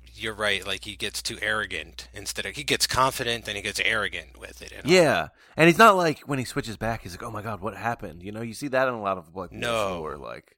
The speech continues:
Speaker 1: It's more like a superpower, you know? He's not like the Hulk. He's more like, it's more like Iron Man. It's more like putting on the suit,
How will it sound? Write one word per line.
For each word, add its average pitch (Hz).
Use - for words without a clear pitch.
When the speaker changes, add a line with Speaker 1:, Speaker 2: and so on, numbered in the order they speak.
Speaker 1:
It's -
more 269
like 240
a 180
superpower, 104
you 117
know? 139
He's 156
not 214
like 190
the 120
Hulk. 127
He's 117
more 160
like, 123
it's -
more 190
like 165
Iron 143
Man. 107
It's 104
more 131
like 131
putting 123
on 107
the 87
suit, 113